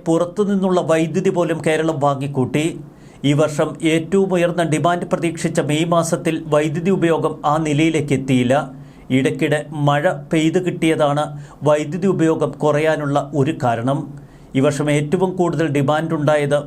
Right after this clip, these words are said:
മാർച്ച് ഇരുപതിനാണ്. ഡാമുകൾ തുറന്നുവിട്ടാലുള്ള അപകടത്തെക്കുറിച്ച് കേരളത്തിന് വ്യക്തമായി അറിയാം. ആ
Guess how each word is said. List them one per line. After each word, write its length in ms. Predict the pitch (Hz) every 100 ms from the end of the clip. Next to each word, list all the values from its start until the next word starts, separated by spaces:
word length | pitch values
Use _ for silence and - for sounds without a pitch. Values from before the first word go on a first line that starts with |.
| 143
മാർച്ച് 300 | 139 147 143
ഇരുപതിനാണ്. 580 | 147 139 147 131 113 120 165 - - - - 143
ഡാമുകൾ 420 | 165 180 208 220 214 202
തുറന്നുവിട്ടാലുള്ള 760 | 180 180 208 190 - 190 185 180
അപകടത്തെക്കുറിച്ച് 920 | 151 151 175 180 175 175 175 160 165 165 165
കേരളത്തിന് 460 | 160 165 170 165
വ്യക്തമായി 540 | 147 151 - 147 139 123
അറിയാം. 260 | 131 135 143 -
ആ 100 | 139